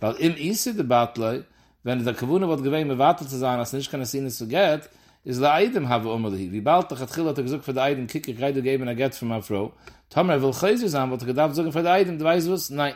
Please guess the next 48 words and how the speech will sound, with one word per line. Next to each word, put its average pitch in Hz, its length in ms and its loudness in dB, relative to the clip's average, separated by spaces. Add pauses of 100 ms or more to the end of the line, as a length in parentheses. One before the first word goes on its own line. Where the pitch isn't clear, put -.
איך 131 140 -6
געב 156 120 -2
א 151 60 0
שטר 135 240 0
חוב. 127 160 0 (580)
קען 120 140 -10
ער 120 60 0
מגל 165 320 6
צו 143 120 -4
זיין, 139 220 0
אז 127 140 -6
נישט 131 180 -4
דו 151 80 -2
קענסט 131 280 -6
זיין, 131 140 -4
עס 113 100 -6
גט. 101 320 -6 (580)
ווי 92 80 -8
באלד 147 280 6
ער 139 40 -8
דאס 117 180 -6
נישט 220 180 -2
געזאגט 170 240 -2
פאר 147 120 -4
דער 147 140 0
איידעם, 143 380 -2
איז 135 140 -2
ער 139 160 2
ראיה, 156 460 4
אז 135 120 0
ער 131 60 2
מיינט 156 260 -2
נאך 143 160 -2
אלץ 147 220 0
צו 131 80 -4
געבן 127 300 0
א 120 80 0
גט. 104 380 -6
אזוי 120 160 -2
איז 135 160 0
ער, 143 80 2
וואו 127 220 -2
זאגט 151 240 -2
ער, 143 60 0 (120)
קנט 147 160 -4
זי 139 100 -6
שטר 143 220 0
חוב? 208 160 0